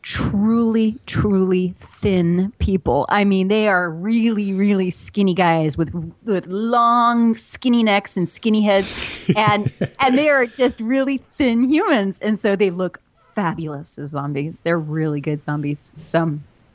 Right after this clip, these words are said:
Speaker 1: yeah, the zombies this season, loved 'em.
Speaker 2: You never saw American History X, did you?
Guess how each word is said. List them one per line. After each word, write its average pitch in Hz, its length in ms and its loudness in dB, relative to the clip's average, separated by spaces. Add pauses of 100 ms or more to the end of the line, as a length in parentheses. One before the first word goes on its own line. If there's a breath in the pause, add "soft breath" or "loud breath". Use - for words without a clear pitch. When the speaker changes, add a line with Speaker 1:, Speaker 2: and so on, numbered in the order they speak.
(220)
Speaker 1:
yeah, 254 160 6
the 202 80 2
zombies 214 300 4
this 160 100 -6
season, 143 280 -6
loved 160 200 2
'em. 151 100 -8 (600 loud breath)
Speaker 2:
You 135 200 0
never 147 200 2
saw 123 340 0
American 107 400 2
History 98 380 -2
X, - 340 -6
did 92 180 -4
you? 85 140 -6